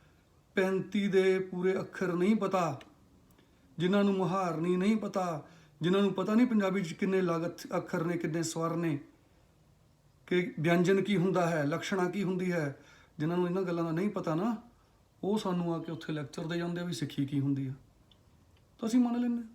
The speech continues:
ਕਿਉਂਕਿ ਆਪ ਪੜ੍ਹਦੇ ਨਹੀਂ। ਗੱਲਾਂ ਕਰਦੇ ਹਾਂ ਅਸੀਂ, ਗੱਲਾਂ ਕਰਦੇ ਹਾਂ, ਬਹੁਤ ਗੱਲਾਂ ਕਰਦੇ ਹਾਂ। ਕਿਤਾਬ ਕਲਚਰ ਨਾਲੋਂ ਟੁੱਟ ਜਾਣਾ ਸਾਡੇ ਲਈ ਨੁਕਸਾਨਦਾਇਕ ਸਿੱਧ ਹੋਇਆ।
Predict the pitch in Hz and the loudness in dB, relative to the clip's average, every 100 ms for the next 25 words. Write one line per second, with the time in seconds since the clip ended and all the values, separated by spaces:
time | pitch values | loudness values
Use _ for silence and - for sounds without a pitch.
0 | _ _ _ _ _ _ _ _ - _ | _ _ _ _ _ _ _ _ -20 _
1 | _ _ _ _ _ _ _ _ _ _ | _ _ _ _ _ _ _ _ _ _
2 | _ _ - 135 156 143 139 135 147 160 | _ _ -6 -4 -2 -4 -4 -4 -4 -4
3 | 147 - _ _ _ _ _ _ _ _ | -6 -10 _ _ _ _ _ _ _ _
4 | _ _ _ _ _ _ _ _ _ _ | _ _ _ _ _ _ _ _ _ _
5 | _ _ _ _ _ _ _ _ _ _ | _ _ _ _ _ _ _ _ _ _
6 | _ _ _ _ _ _ _ _ _ _ | _ _ _ _ _ _ _ _ _ _
7 | _ - 185 262 285 220 139 165 202 - | _ 0 4 6 4 0 -4 -6 -8 -10
8 | 151 - 165 160 160 147 135 143 135 160 | -14 -12 -8 -4 -4 -6 -8 -6 -6 -6
9 | 147 139 135 139 143 - _ _ _ _ | -6 -8 -8 -12 -14 -20 _ _ _ _
10 | _ _ _ _ _ _ _ _ - 214 | _ _ _ _ _ _ _ _ -4 2
11 | 208 226 240 226 226 220 220 220 214 190 | 2 2 0 0 0 2 2 0 -2 -4
12 | 196 190 190 180 170 - - 160 165 165 | 0 0 0 -2 -6 -10 -6 -4 -2 -2
13 | 160 160 156 151 151 147 143 - 156 156 | -4 -4 -6 -4 -4 -6 -8 -10 -8 -6
14 | 139 147 | -4 -4